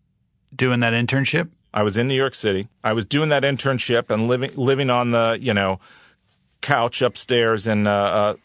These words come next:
Speaker 2: some, uh, a friend of the family's apartment in, uh, Park Slope.
Speaker 1: Yeah.
Speaker 2: And I, uh,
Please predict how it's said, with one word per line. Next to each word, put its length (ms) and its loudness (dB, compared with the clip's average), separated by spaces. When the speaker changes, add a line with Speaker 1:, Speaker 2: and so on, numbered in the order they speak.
Speaker 2:
some, 380 -2
uh, 200 2
a 100 0
friend 300 -2
of 60 -2
the 60 -6
family's 460 -2
apartment 480 -4
in, 220 -4
uh, 160 -2
Park 280 -4
Slope. 400 -2
Speaker 1:
Yeah. 220 -2
Speaker 2:
And 180 0
I, 260 0
uh, 340 2